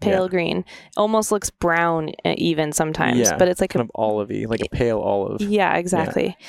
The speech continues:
Speaker 1: So you have that, like, greenish layer on the top and then a different color underneath. Again, usually either iron oxide color, like rusty, or a purple layer, 'cause sometimes it's purple bacteria. Um, or it could even be, sometimes you skip straight to the black,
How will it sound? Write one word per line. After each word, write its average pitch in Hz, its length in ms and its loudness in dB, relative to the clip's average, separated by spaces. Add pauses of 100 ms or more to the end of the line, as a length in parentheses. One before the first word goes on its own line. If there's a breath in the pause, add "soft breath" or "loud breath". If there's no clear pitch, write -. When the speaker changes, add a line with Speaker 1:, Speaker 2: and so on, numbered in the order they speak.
(380 loud breath)
Speaker 1:
So 214 140 0
you 202 180 2
have 196 100 0
that, 190 160 2
like, 180 180 -2
greenish 226 480 0
layer 208 200 2
on 214 100 0
the 214 60 2
top 180 340 0
and 180 120 2
then 175 120 0
a 175 80 2
different 190 420 0
color 208 360 0
underneath. 165 500 -2 (120)
Again, 170 260 0
usually 185 400 2
either 170 320 0
iron 220 640 2 (120)
oxide 196 500 0
color, 196 320 0
like 165 160 -2
rusty, 214 680 0 (380 loud breath)
or 175 240 2
a 160 60 -2
purple 208 440 0
layer, 196 360 2
'cause 190 160 -4
sometimes 175 380 0
it's 170 120 -6
purple 196 360 0
bacteria. 185 840 0 (420 loud breath)
Um, 170 440 0 (140)
or 190 420 0
it 190 120 -2
could 185 180 0
even 190 300 2
be, 170 200 2
sometimes 180 400 0
you 175 60 2
skip - 340 0
straight - 400 0
to 175 220 0
the 165 140 2
black, 160 600 0